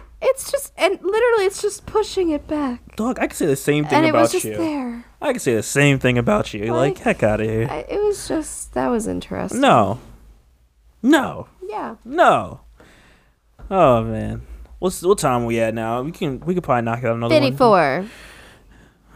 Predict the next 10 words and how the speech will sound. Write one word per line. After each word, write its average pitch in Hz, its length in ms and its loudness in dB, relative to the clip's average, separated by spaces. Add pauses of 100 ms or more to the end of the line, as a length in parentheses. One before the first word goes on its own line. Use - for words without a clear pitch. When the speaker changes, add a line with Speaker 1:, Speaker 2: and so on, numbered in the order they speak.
Speaker 2:
Uh, 165 460 0
we'll 170 80 -4
probably - 260 -4
knock 110 240 -2
out 110 140 0
another 110 260 2
relationship 113 440 0
advice 110 400 0
top 117 500 0 (280)
off. 120 80 6